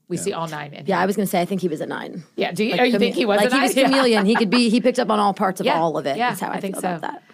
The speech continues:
Speaker 1: Matt, is there anything we didn't say about eights you wanna make sure everybody knows?
Speaker 2: A, never type anybody, 'cause that's just, it's,
Speaker 1: Yes.
Speaker 2: it's not helpful, right?
Speaker 1: Good.
Speaker 2: So if you have questions, ask.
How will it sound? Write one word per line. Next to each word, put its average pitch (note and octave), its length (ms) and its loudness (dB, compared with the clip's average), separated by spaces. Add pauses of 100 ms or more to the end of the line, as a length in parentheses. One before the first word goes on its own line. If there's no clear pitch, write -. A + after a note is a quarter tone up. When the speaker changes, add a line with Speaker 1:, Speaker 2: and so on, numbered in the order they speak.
(120)
Speaker 1:
Matt, G#3+ 200 -2
is G#3 60 -8
there A3 80 -4
anything A3+ 200 -4
we A3+ 80 -2
didn't A3+ 180 -6
say A#3 100 -2
about A3 180 -2
eights A3 260 -4
you G#3 60 -6
wanna G3+ 100 -4
make G3+ 140 -6
sure G3 160 -6
everybody G3 220 -4
knows? G3+ 400 -8 (760)
Speaker 2:
A, D#3 140 4
never C3 280 4
type G#2+ 300 -4
anybody, F2 420 -4 (200)
'cause C3 100 2
that's B2 180 2
just, - 300 0 (160)
it's, B2 200 -4
Speaker 1:
Yes. - 80 -14
Speaker 2:
it's - 180 -4
not A2+ 220 0
helpful, F#2 440 -8
right? G#2+ 360 -4
Speaker 1:
Good. - 40 -20 (800)
Speaker 2:
So A#2 220 2
if - 140 -6
you D3 60 6
have C#3+ 140 0
questions, A2+ 440 0
ask. G2+ 440 -4